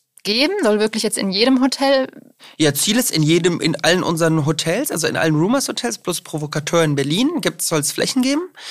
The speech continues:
Speaker 2: Ähm, jetzt kommt ja dann nächstes Jahr unser neues, äh, Rumors hier in Frankfurt, das Rumors Parkview im Westend. Da sicherlich, äh, haben, weil was jetzt auch noch im, im, in der Entwicklung ist, sicherlich, also das hoffe ich,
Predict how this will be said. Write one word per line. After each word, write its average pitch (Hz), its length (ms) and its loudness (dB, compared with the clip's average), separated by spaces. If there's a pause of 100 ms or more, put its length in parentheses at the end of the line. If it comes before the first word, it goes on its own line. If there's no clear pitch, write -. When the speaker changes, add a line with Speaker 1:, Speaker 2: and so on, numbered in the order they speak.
(340)
Speaker 2:
Ähm, 165 500 4
jetzt - 600 -4
kommt 175 240 -2
ja 180 80 4
dann 160 140 4
nächstes 165 320 0
Jahr 160 180 2
unser 147 400 0
neues, 165 500 0
äh, - 160 -2
Rumors 214 440 2
hier 240 80 0
in 226 60 0
Frankfurt, 220 440 -6
das - 120 -6
Rumors 160 220 0
Parkview 196 520 -2
im 165 120 0
Westend. 190 420 -2
Da 160 300 -2 (300)
sicherlich, 156 720 0
äh, 156 380 4 (100)
haben, 147 220 -4
weil 151 240 0
was 151 160 -4
jetzt - 160 -4
auch 147 100 2
noch 156 200 0
im, 151 240 0
im, 85 300 -4
in 160 120 -2
der - 100 0
Entwicklung 170 420 2
ist, 180 140 2 (460)
sicherlich, 160 600 2 (200)
also - 240 -8 (160)
das - 200 -2
hoffe 175 200 2
ich, - 220 -4